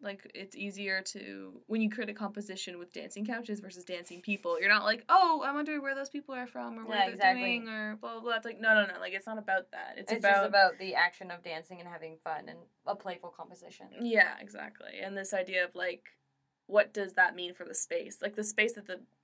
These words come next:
Speaker 1: objects are within is an empty space, but that space doesn't exist, and, but, like, but you feel like it does.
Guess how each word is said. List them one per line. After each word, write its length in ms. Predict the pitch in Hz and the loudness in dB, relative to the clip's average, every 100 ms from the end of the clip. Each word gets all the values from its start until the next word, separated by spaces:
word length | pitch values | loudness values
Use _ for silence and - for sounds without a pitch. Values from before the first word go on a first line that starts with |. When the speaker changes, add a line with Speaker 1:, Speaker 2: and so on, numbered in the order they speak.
| - | -8
Speaker 1:
objects 560 | 180 185 175 - - - _ _ | -6 -4 -4 -6 -10 -14 _ _
are 160 | - 180 | -10 -8
within 500 | 185 190 196 240 285 | -8 -6 -6 -6 -8
is 260 | 196 196 - _ | -10 -12 -16 _
an 120 | 185 | -12
empty 300 | - 185 175 | -10 -12 -12
space, 500 | 180 - 180 180 - - | -12 -8 -8 -8 -14 -16
but 80 | - | -16
that 160 | - | -14
space 200 | - 180 | -12 -12
doesn't 200 | - - | -12 -16
exist, 520 | 73 - 69 - - - | -18 -14 -12 -10 -12 -16
and, 160 | 92 | -16
but, 140 | - - | -16 -14
like, 140 | 185 - - - - | -14 -16 -20 -20 -16
but 140 | - | -10
you 80 | 208 | -8
feel 220 | 214 202 | -4 -4
like 160 | 185 - | -4 -8
it 120 | - | -12
does. 540 | 69 52 - - - | -12 -12 -12 -10 -10